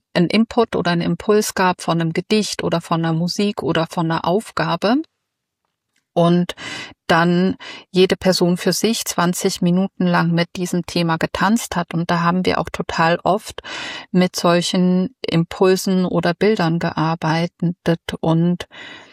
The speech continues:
konnten uns da tanzend oder körpernd gucken, wie weit geben wir uns da rein,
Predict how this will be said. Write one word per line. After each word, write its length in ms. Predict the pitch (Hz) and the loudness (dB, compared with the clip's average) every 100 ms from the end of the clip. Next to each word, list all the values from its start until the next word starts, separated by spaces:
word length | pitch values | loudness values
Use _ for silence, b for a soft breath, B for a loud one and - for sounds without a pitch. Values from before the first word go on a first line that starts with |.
| B _ _ _ | B _ _ _
konnten 380 | - 180 - 170 | 0 0 2 0
uns 380 | - 160 170 - | 2 2 0 0
da 140 | 160 - | -2 0
tanzend 480 | - 170 185 190 180 | 0 0 0 -2 -2
oder 240 | 160 160 | 0 -2
körpernd 840 | - 175 170 - 180 175 175 - - | -2 0 0 0 0 0 -2 -6 -16
gucken, 440 | - 175 - 170 170 | -4 -4 -2 -4 -2
wie 140 | 175 | -2
weit 260 | 165 165 - | -2 -2 -4
geben 320 | 180 175 170 | -4 -2 -2
wir 140 | 170 | -4
uns 280 | 156 165 - | -4 -4 -2
da 120 | 165 | -2
rein, 580 | 165 175 190 185 190 202 | 0 2 2 2 2 -2